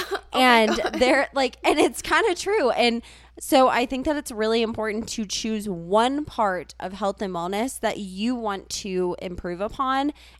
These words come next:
Speaker 2: and not think about it, as Emma was saying, it's like, "Okay, I need to be gluten-free and I need to cut out all of these inflammatory oils and I need to exercise three hours a day and I need to make sure I'm getting eight hours of sleep and I need to make sure I'm drinking this much water and I'm going to a sauna and I'm doing," like,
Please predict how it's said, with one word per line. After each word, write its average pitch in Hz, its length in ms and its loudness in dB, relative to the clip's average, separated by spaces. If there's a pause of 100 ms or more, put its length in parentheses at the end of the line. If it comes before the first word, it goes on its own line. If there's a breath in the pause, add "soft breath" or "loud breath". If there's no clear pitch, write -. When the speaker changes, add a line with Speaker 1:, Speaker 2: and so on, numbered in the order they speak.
Speaker 2:
and 233 160 -2
not 220 260 0
think 226 180 -6
about 196 260 0
it, 196 120 -4
as 196 220 -2
Emma 196 180 -4
was 185 100 -8
saying, 196 220 -4
it's 185 140 -8
like, 190 160 -6 (320 soft breath)
"Okay, 202 280 -2
I 175 60 -2
need 190 200 -4
to - 60 -14
be 196 140 -4
gluten-free 202 580 -2
and 170 80 -2
I 175 60 0
need 190 200 -2
to 220 80 -10
cut 214 180 -6
out 185 180 2
all 208 240 6
of 240 100 2
these 214 220 -4
inflammatory 196 640 -4
oils 175 480 -4
and 196 100 -8
I 190 60 -4
need 196 220 -4
to 190 240 -2 (340 loud breath)
exercise 233 580 0
three 254 320 0
hours 220 280 6
a 214 80 -6
day 196 240 2
and 190 80 -4
I 196 80 -4
need 202 240 -8
to 208 340 -4
make 208 180 -4
sure 247 180 -2
I'm 214 120 -2
getting 208 280 -6
eight 240 180 -2
hours 247 260 2
of 233 80 -12
sleep 208 220 -8
and 208 100 -10
I 196 60 -6
need 196 160 -8
to 214 80 -14
make 202 120 -8
sure 226 120 -6
I'm 202 80 -6
drinking 208 320 -6
this 254 160 -6
much 269 160 -8
water 214 320 0
and 202 80 -2
I'm 190 140 -6
going 214 200 -2
to 233 140 -10
a - 20 -6
sauna 214 360 -2
and 185 180 -6
I'm 190 100 -8
doing," 233 180 -6
like, 240 200 -4